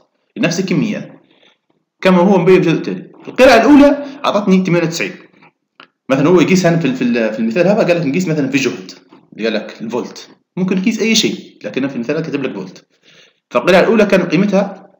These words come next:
الإكس آي بتاعها كم؟ كم قيمة القراءة الأولى؟ قلنا الإكس آي إكس واحد معناتها كم؟ ثمانية وتسعين قيمتها. القراءة الثانية كم كانت قيمة القراءة بتاعها؟ إكس اثنين مية واثنين. القراءة الثالثة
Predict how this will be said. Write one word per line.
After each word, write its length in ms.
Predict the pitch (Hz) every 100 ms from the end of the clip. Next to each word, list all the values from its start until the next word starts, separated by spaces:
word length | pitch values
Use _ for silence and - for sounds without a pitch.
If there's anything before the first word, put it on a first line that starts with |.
| _ _ _
الإكس 300 | 151 - -
آي 100 | 156
بتاعها 260 | 151 185
كم؟ 360 | - 180 226 - -
كم 180 | 147
قيمة 160 | 165 156
القراءة 200 | 139 139
الأولى؟ 420 | 143 139 - - -
قلنا 140 | 120
الإكس 500 | 113 208 254 - -
آي 240 | 220 294 330 - -
إكس 240 | 185 -
واحد 300 | 180 160 -
معناتها 320 | 196 120 139 160
كم؟ 300 | 214 285 -
ثمانية 220 | 135 170
وتسعين 280 | 165 180 135
قيمتها. 340 | 117 107 - - - -
القراءة 280 | - 170 196
الثانية 640 | 202 208 175 185 190 - -
كم 160 | 185
كانت 260 | 185 190 185
قيمة 140 | 185
القراءة 260 | 175 170 151
بتاعها؟ 440 | 147 139 - - -
إكس 140 | -
اثنين 360 | 131 143 156 - -
مية 260 | 113 135 165
واثنين. 420 | 165 139 90 - - -
القراءة 300 | _ 131 156
الثالثة 400 | 185 208 185 180